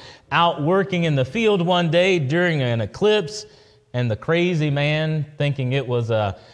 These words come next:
revelation from God, stared at the sun, and ever since he hasn't been able to see." "Tell him to come over here," Jesus says.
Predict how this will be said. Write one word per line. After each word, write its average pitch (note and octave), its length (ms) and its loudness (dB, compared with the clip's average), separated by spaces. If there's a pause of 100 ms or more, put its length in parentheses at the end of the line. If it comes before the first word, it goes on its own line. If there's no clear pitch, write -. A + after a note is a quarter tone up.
(140)
revelation C#3 720 2
from G#2+ 240 -4
God, C#3 420 2
stared E3+ 400 0
at C3+ 100 -2
the A#2+ 100 -2
sun, D#3+ 440 0
and A#2+ 140 -2
ever C#3+ 180 0
since D3+ 360 -4
he A2 120 -4
hasn't B2 300 -2
been A#2+ 100 0
able A#2+ 280 0
to G2 80 -2
see." F2 440 -4 (1800)
"Tell C4+ 220 -4
him G3 120 -2
to C#3+ 60 -2
come B2+ 240 -2
over A#2+ 300 0
here," F#2 260 -6
Jesus F2 420 -6
says. D#2+ 680 -10